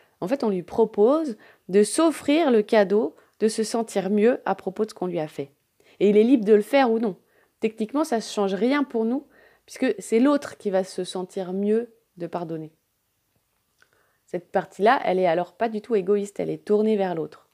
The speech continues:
Bon, un petit peu vers soi quand même, parce qu'on sait aussi quand même dans le fond que quand l'autre ne sera plus dans le ressentiment, la colère, la rancœur, bah, elle sera plus cool avec nous. Mais en vrai, demander à quelqu'un de nous pardonner,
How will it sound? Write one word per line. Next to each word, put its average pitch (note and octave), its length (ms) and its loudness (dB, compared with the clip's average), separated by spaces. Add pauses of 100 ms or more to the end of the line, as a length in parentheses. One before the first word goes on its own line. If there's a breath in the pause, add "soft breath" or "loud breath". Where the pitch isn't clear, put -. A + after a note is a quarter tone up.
(480 soft breath)
Bon, D3+ 120 2 (240)
un D#4 240 0
petit D4+ 200 0
peu D4 160 0
vers B3+ 220 2
soi A#3 200 0
quand G#3+ 160 -2
même, B3 380 0 (320 loud breath)
parce G#3 180 0
qu'on A3+ 180 -4
sait A#3+ 220 0
aussi G3+ 340 -2
quand F#3 160 -4
même E3 240 -8
dans F3 160 -2
le F3+ 60 -4
fond C4+ 340 -6 (380 soft breath)
que A3 80 0
quand B3 280 0
l'autre B3+ 420 0
ne F#3+ 100 -6
sera E3+ 300 -4
plus G3 200 -12
dans F3+ 140 -6
le E3 80 -6
ressentiment, E3+ 640 -8
la D#3 120 -6
colère, D#3+ 340 -6
la D#3 80 -6
rancœur, D3 340 -6
bah, E3 120 -6
elle C#3+ 60 -12
sera - 180 -12
plus F3+ 160 -12
cool F#3+ 160 -8
avec D#3 240 -10
nous. C#3+ 100 -14 (760 soft breath)
Mais G3+ 180 2
en F#3 120 0
vrai, G#3 220 2
demander F#3 400 0
à D#3+ 120 -4
quelqu'un F#3+ 440 -2
de E3 100 -6
nous D#3+ 120 -6
pardonner, F3 680 -2